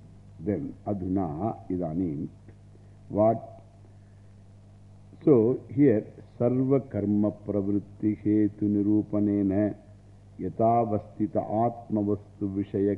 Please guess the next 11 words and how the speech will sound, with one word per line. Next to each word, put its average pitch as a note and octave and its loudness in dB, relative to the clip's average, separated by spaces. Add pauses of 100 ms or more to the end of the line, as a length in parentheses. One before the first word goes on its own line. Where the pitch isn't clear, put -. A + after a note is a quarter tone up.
(140)
kevala G#2 0 (540)
jnana A2 0
matradeva G2+ 0 (560)
sakala A#2 -2 (120)
samsara A2+ 0
anartha A2+ -2
nivrittihi G#2 -2 (540)
iti G2+ -2 (100)
imam A2 2
paksham G#2 -4
dridayatum G2+ 0